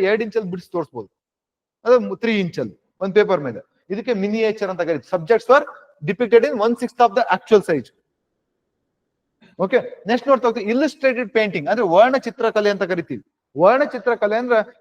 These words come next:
ನಾನ್ ಹೇಗಿದ್ದೀನಿ ಹಾಗೆ ಬಿಡಿಸೋದು. ಒಬ್ಬ ರಾಜ ನಿಲ್ಸ್ಬಿಟ್ಟು ಬಿಡಿಸ್ತಾ ಹೋಗುತ್ತೆ ಮುಖ, ಅಥವಾ ಹಿಂಗೆ ನಿಂತ್ಕೊಂಡ್ರೆ ನಾನ್ ಹಂಗೆ ಬಿಡಿಸ್ತೀನಿ ಅಂತಾರಲ್ಲ, ಇಲ್ಲಸ್ಟ್ರೇಟೆಡ್.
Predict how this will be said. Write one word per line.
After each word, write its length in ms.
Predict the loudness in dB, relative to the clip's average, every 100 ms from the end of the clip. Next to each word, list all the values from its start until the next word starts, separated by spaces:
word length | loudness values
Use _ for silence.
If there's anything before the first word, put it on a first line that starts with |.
| -2
ನಾನ್ 140 | 0 4
ಹೇಗಿದ್ದೀನಿ 420 | 4 4 0 -4 -2
ಹಾಗೆ 180 | 0 0
ಬಿಡಿಸೋದು. 260 | -2 -10 -8 -6
ಒಬ್ಬ 100 | 0
ರಾಜ 140 | 0 0 -4
ನಿಲ್ಸ್ಬಿಟ್ಟು 380 | -6 -10 -14 -8
ಬಿಡಿಸ್ತಾ 220 | -6 -2 0
ಹೋಗುತ್ತೆ 180 | 0 -2
ಮುಖ, 100 | -2 0
ಅಥವಾ 140 | -2 -6 _ -6
ಹಿಂಗೆ 160 | -4
ನಿಂತ್ಕೊಂಡ್ರೆ 320 | -2 -4 -2 -2
ನಾನ್ 80 | 0
ಹಂಗೆ 140 | 0 0
ಬಿಡಿಸ್ತೀನಿ 260 | -2 -4 -4
ಅಂತಾರಲ್ಲ, 280 | 0 0 -2 -6 _ _ _ _ -2
ಇಲ್ಲಸ್ಟ್ರೇಟೆಡ್. 520 | -2 2 0 0